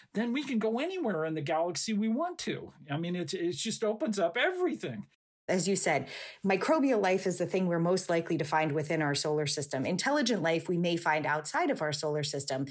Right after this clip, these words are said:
Speaker 2: which means the ability to communicate with that intelligent life may be low. Um, you know, vast distances in the universe,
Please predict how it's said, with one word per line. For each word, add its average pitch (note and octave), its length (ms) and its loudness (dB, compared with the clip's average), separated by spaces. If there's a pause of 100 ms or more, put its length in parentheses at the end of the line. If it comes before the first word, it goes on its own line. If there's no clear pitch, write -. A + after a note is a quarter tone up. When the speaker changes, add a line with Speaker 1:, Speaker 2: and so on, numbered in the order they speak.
(240)
Speaker 2:
which G#3 180 0
means F#3+ 320 0
the F3+ 140 -4
ability F3+ 460 2
to D#3+ 360 -2 (220)
communicate A3 720 2
with D3+ 180 -2
that C#3+ 160 2
intelligent D#3 540 0
life D3 240 -2
may D#3 140 0
be C#3+ 140 -4
low. D3+ 380 0 (300)
Um, D3+ 360 0
you F3 120 0
know, C#3+ 320 -2
vast F3+ 680 0
distances F3+ 720 0
in F3 240 0
the E3+ 80 0
universe, D#3+ 640 2